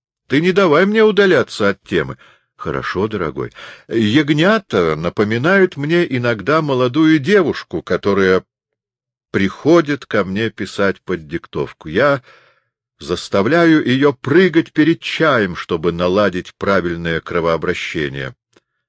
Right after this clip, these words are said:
А сам я делаю вот это упражнение». Он стал в двенадцати дюймах от стены и, прислонившись к ней спиною, медленно поднялся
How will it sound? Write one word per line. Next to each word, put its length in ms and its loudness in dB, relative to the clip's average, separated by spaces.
А 140 -6
сам 360 -4
я 200 0
делаю 420 4
вот 240 -2
это 280 2
упражнение». 880 -4
Он 300 -4
стал 380 -4
в 80 -12
двенадцати 600 -6
дюймах 420 -8
от 140 -6
стены 520 -4
и, 200 -2
прислонившись 840 -2
к 80 -16
ней 200 -6
спиною, 600 0
медленно 560 -4
поднялся 840 -8